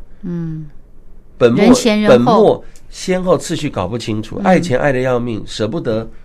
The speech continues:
Speaker 2: 把钱啊，用来照顾自己老母亲。
Speaker 1: 嗯。
Speaker 2: 啊，这种无名啊。
Speaker 1: 嗯。
Speaker 2: 这种对我叫无名，
Speaker 1: 嗯哼。
Speaker 2: 不明白道理。不要跟他在一起。为什么？
Speaker 1: 是。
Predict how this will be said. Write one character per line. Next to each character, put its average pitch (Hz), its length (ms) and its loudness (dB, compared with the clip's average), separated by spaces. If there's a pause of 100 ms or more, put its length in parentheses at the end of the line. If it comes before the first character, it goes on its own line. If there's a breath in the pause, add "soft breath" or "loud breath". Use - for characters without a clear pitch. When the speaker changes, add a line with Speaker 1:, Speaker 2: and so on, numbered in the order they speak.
(220 soft breath)
Speaker 2:
把 101 140 -8
钱 98 380 -6
啊， 98 180 -4
用 131 140 -4
来 104 160 -2
照 120 180 -2
顾 117 100 -4
自 113 140 -8
己 104 80 -2
老 90 160 -2
母 92 160 -6
亲。 87 260 -10 (140)
Speaker 1:
嗯。 185 300 -6
Speaker 2:
啊， - 160 -6
这 143 100 -4
种 107 100 -2
无 95 160 -4
名 90 240 -6
啊。 80 200 -10
Speaker 1:
嗯。 185 420 -6
Speaker 2:
这 202 100 0
种 160 160 -2
对 196 160 4
我 101 160 -2
叫 117 180 -2
无 101 220 -4
名， 92 280 -2 (300 soft breath)
Speaker 1:
嗯 190 200 -8
哼。 214 60 -4
Speaker 2:
不 170 100 4
明 117 240 2
白 104 180 0
道 104 280 -4
理。 90 180 -12 (640 soft breath)
不 107 100 0
要 117 140 2
跟 104 120 -4
他 101 80 -2
在 95 220 -2
一 87 80 -4
起。 - 160 -12
为 160 100 0
什 135 80 0
么？ 98 120 0
Speaker 1:
是。 - 360 -10